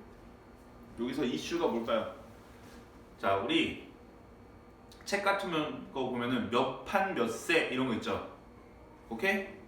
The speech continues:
어, 거기서 호야, 호. 새로운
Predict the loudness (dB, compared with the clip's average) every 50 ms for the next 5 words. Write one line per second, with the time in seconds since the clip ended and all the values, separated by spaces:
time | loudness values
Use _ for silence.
0 | -20 -20 -20 -20 -20 -14 -6 -2 0 0 2 4 2 2 2 2 4 6 6 6
1 | 6 2 -2 -6 -10 -14 -18 -20 -20 -20 -20 -20 -20 -20 -20 -20 -20 -20 -18 -4
2 | 0 4 6 8 8 6 6 4 2 2 2 -2 -4 -10 -14 -18 -20 -20 -18 -16
3 | -2 2 4 6 6 8 6 6 6